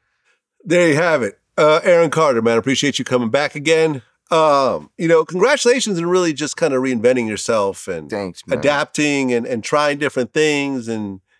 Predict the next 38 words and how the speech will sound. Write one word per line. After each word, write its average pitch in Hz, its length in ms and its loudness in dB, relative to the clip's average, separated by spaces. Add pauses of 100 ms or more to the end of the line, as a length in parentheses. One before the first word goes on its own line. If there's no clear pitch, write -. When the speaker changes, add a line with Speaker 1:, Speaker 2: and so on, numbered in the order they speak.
(140)
Speaker 1:
you 180 140 -4
know 180 100 4
what 190 80 4
I'm 170 60 -2
saying, 180 480 2
kinda 151 200 -2
going 139 280 2
against 139 220 -2
the 127 60 -6
norm 147 640 2 (260)
and 139 160 -2
not 151 100 2
Speaker 2:
I, 151 100 4
Speaker 1:
really 147 80 2
Speaker 2:
that's 147 220 2
Speaker 1:
going 147 180 4
Speaker 2:
what 156 60 2
I - 20 0
Speaker 1:
the 175 60 -2
Speaker 2:
do. 185 100 -2
Speaker 1:
path. 143 280 2
Speaker 2:
I 143 40 2
go 127 100 2
against 127 240 -2
the 127 60 -8
grain. 107 500 -2
I'd 123 140 -2
Speaker 1:
Yeah. 143 80 0
Speaker 2:
rather 139 180 0
pet 123 220 -2
a 113 40 -2
shark 123 420 -2
this 120 200 -2
way 143 140 0
Speaker 1:
Exactly. 170 500 -4
Speaker 2:
than 113 140 -2
this - 180 -8
way. 78 160 -12